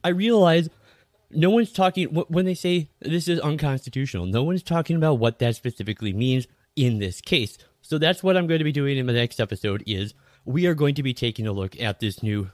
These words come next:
policy. Uh, and we're gonna be going back a bit in history, too. We're gonna be looking at, uh, the history of, uh, systemic racism, uh, in constitutional law, uh, as well as looking at the,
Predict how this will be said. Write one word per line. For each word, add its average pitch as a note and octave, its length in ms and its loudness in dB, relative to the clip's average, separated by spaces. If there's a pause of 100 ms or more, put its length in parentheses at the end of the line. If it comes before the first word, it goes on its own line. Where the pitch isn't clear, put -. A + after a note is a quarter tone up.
policy. D#3 640 -2 (440)
Uh, C#3 200 -2
and F3+ 80 2
we're G#3 80 2
gonna B3 160 2
be A3 80 0
going F3 240 2
back B2+ 320 0
a B2 60 -2
bit A#2 200 -2
in G#2+ 160 -4
history, F#2 400 -8
too. C#3 260 0
We're B2+ 120 -2
gonna B2 160 -2
be B2 100 0
looking B2+ 240 -2
at, B2 180 -2 (220)
uh, G#2 200 -6 (180)
the C#3+ 160 -2
history E3+ 520 -2
of, A#2+ 300 -2 (260)
uh, A#2+ 260 0
systemic D#3 560 -2
racism, A2 580 -2 (240)
uh, A#2+ 160 -2
in D#3 140 -2
constitutional A#2 680 -6
law, F2 280 -2 (260)
uh, A2+ 180 -2
as B2 220 -2
well B2+ 340 0
as A#2+ 300 -2
looking A#2+ 420 -4
at G2+ 320 -4
the, G#2 380 -2